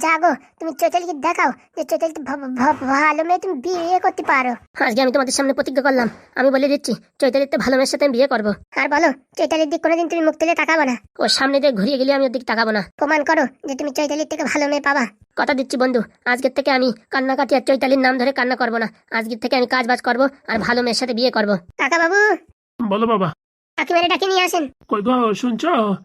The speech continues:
Speaker 3: আসো, আসো, ভিতরে আসো তাড়াতাড়ি।
Speaker 1: কি হয়েছে বাবা? নিজের ছেলের মুখে কথা শুনে নেন।
Speaker 2: বাবা, আজকের থেকে আমি বলছি, চৈতালির নাম আমি মুখে নেবো না। আমি নিজের পায়ে দাঁড়িয়ে চৈতালির থেকে ভালো মেয়ের সাথে বিয়ে করবো। আমি এই তোমাদের সামনে প্রতিজ্ঞা নিলাম।
Speaker 3: হ্যাঁ, আমরা তো তাই চাই বাবা।
Speaker 1: তুই খালি বাবা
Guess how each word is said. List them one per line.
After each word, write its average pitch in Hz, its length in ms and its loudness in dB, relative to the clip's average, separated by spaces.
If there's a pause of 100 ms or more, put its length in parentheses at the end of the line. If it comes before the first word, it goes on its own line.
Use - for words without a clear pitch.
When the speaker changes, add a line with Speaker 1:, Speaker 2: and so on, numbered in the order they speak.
(260)
Speaker 3:
আসো, 220 200 -2
আসো, 240 100 -2 (100)
ভিতরে 226 300 0
আসো 254 180 -4
তাড়াতাড়ি। 202 340 0 (240)
Speaker 1:
কি - 120 -2
হয়েছে 359 220 0
বাবা? 370 140 0 (540)
নিজের 302 240 0
ছেলের 339 220 0
মুখে 339 220 0
কথা 339 200 0
শুনে 320 180 2
নেন। 269 120 0 (240)
Speaker 2:
বাবা, 240 140 2 (320)
আজকের 240 200 -2
থেকে 277 120 0
আমি 262 140 0
বলছি, 247 160 -2 (280)
চৈতালির 254 320 0
নাম 262 140 4
আমি 262 120 2
মুখে 254 180 2
নেবো 240 160 2
না। 214 40 0 (240)
আমি 247 160 0
নিজের 233 180 0
পায়ে 254 160 2
দাঁড়িয়ে 247 220 2 (240)
চৈতালির 247 320 -2
থেকে 262 180 0
ভালো 233 140 0
মেয়ের 240 160 -2
সাথে 254 160 0
বিয়ে 247 180 -2
করবো। 220 160 2 (280)
আমি 254 160 0
এই 247 120 -2
তোমাদের 254 240 0
সামনে 247 200 -4
প্রতিজ্ঞা 254 300 0
নিলাম। 220 160 2 (300)
Speaker 3:
হ্যাঁ, 196 260 4
আমরা 208 180 0
তো 247 120 -4
তাই 226 260 0
চাই 226 200 0
বাবা। 190 160 2 (280)
Speaker 1:
তুই 359 140 -2
খালি 349 200 0
বাবা 339 120 4